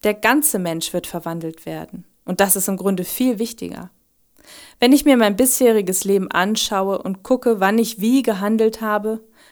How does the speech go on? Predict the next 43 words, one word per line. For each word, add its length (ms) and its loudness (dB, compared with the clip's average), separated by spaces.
dann 160 4
ist 160 4
da 80 6
durchaus 580 2
einiges 440 2
dabei, 360 0
was 200 0
nicht 260 2
gut 260 -12
war. 240 -16
Und 120 0
weil 120 8
so 140 6
vieles 500 8
in 100 4
meinem 300 2
Leben 240 2
nicht 220 -4
gut 320 2
war 240 -8
und 160 -2
ich 80 0
bestimmt 500 2
auch 220 6
in 80 2
der 140 0
Zukunft 480 -4
noch 120 -4
viele 380 0
Fehler 400 0
machen 400 -6
werde, 400 -4
ist 200 -6
Jesus 300 0
für 100 -4
mich 200 -2
gestorben. 560 -8
Und 140 2
wenn 160 6
er 140 4
alles 320 2
neu 300 4
macht, 480 -8